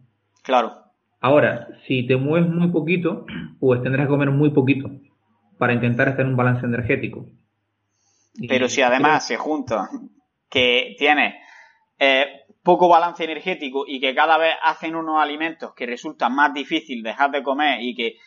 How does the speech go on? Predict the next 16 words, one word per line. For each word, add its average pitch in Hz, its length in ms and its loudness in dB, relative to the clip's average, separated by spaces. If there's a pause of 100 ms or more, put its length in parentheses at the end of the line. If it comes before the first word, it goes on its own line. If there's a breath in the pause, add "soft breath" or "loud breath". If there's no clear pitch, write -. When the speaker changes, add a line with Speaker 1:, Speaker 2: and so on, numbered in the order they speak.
(320 soft breath)
Speaker 1:
resulta 139 500 -2
más 151 140 4
difícil 151 380 -6
controlar 127 460 0
la 147 120 2
saciedad, 156 640 2
pues 123 160 2
ahí 123 180 0
tenemos 131 400 -2
el 104 340 -8
coste, 107 560 -6
el 90 180 -12 (560)
que 123 320 -4
Speaker 2:
Sí, 120 220 -4
y - 20 -6
luego, 139 240 0